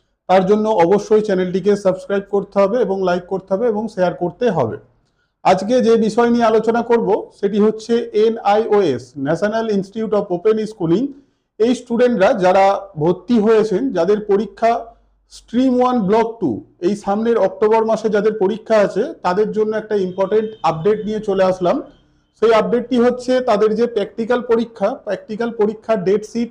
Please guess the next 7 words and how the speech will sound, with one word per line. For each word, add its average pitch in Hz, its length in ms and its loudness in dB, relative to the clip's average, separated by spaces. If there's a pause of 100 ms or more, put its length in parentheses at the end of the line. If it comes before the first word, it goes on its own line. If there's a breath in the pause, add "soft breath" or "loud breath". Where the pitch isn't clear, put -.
(120)
already 214 560 0
পাবলিশ 190 400 -2
হয়ে 214 140 4
গেছে 214 240 -2 (160)
এনআইওএস 175 380 0
অফিসিয়াল 196 420 -4
ওয়েবসাইটে। 208 760 -2